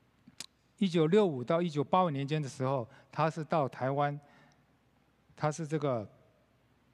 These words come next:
宣教了将近二十年。她的本名啊，是叫做 Ann Scott，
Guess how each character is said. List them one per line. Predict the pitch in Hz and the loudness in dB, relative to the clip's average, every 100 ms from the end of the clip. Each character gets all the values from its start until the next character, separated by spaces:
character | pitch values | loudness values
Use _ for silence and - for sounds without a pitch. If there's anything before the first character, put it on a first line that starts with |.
| - | -10
宣 | - 165 | -2 0
教 | 170 160 | 2 0
了 | 135 | 0
将 | 117 143 143 | -2 -4 -4
近 | 143 135 | -4 0
二 | 185 | 0
十 | 123 123 | 0 -6
年。 | 110 98 92 _ _ _ - _ _ - | -8 -12 -18 _ _ _ -20 _ _ -2
她 | 196 | 0
的 | 208 - | 0 0
本 | - 139 | 0 0
名 | 127 139 190 | -2 2 4
啊， | 208 156 98 - | 4 2 -2 -12
是 | - 185 | -6 -2
叫 | 156 170 | 2 0
做 | 151 165 139 101 - _ | 0 0 0 -4 -14 _
Ann | 175 180 175 | -2 0 0
Scott， | - 160 110 | 0 -2 -2